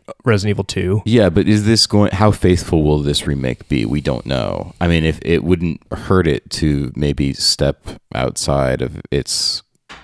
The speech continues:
Speaker 2: you know, it can't follow the original too closely. It's being redesigned to be a third-person shooter after all.
Speaker 1: Yeah, I'm, I'm a little surprised that they didn't just give it the R E, like, remake,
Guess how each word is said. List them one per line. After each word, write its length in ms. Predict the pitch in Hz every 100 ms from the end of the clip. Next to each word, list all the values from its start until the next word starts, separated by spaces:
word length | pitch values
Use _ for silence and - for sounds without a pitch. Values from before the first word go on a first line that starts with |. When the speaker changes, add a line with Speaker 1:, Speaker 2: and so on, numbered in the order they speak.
| -
Speaker 2:
you 80 | 80
know, 60 |
it 160 | 78 87
can't 220 | 123 95
follow 340 | - 98 98
the 160 | 82 78
original 460 | 73 80 80 67 -
too 200 | - 90
closely. 600 | - 50 - - 50 90 _ - -
It's 140 | -
being 220 | - 107
redesigned 520 | 85 92 85 78 80 80
to 80 |
be 100 | 73
a 60 | 71
third-person 560 | - 76 73 78 - 58
shooter 340 | - 67 55
after 320 | 50 - 57
all. 180 | 55 73 - -
Speaker 1:
Yeah, 240 | 135 120 120
I'm, 180 | 160 -
I'm 180 | 196 233 _ _ _
a 40 | 160
little 240 | 156 214
surprised 760 | 233 127 - 117 113 113 101 -
that 160 | 92
they 400 | - 90 90 87 -
didn't 380 | - 101 95 95 _ -
just 420 | - 95 - - - _
give 160 | - 98
it 160 | 92 -
the 160 | 107
R 240 | 101 95 92
E, 240 | 95 90 85 98 _ _ -
like, 240 | 107 87 85 92
remake, 480 | 92 92 87 87